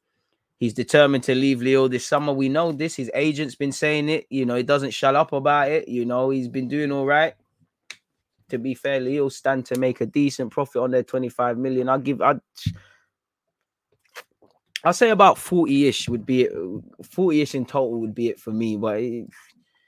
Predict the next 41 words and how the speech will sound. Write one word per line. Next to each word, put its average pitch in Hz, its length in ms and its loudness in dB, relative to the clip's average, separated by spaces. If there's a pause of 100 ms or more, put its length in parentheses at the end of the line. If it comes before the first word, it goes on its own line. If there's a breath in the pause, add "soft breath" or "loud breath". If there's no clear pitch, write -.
(300)
I 139 80 -2
don't 139 180 -2
know, 131 220 0
man. 110 220 -6
He's 117 140 -2
a 117 60 0
fan 143 260 6
of 123 100 0
David. 139 400 4
We 131 140 0
heard, 135 320 4
we 127 160 0
did 143 180 0
hear 139 240 4
that 135 300 2
Edu 135 340 2
met 135 220 0
his 120 160 -4
representatives. 127 840 -2
You 123 80 -6
know, 120 120 -6
Edu, 135 340 0
I'm 135 100 0
expecting 127 420 -4
him 131 140 -2
and 120 80 -4
Telemans. 139 400 -4
You 110 100 -8
spoke 139 320 -2
with 143 120 2
them. 135 400 0
You, 123 260 -2
you 127 160 0
know, 123 120 -6
you 117 140 -4
spoke 143 360 0
with 131 140 -2
them 127 180 0
in 123 180 -2
recent 127 380 -4
months. 127 260 -8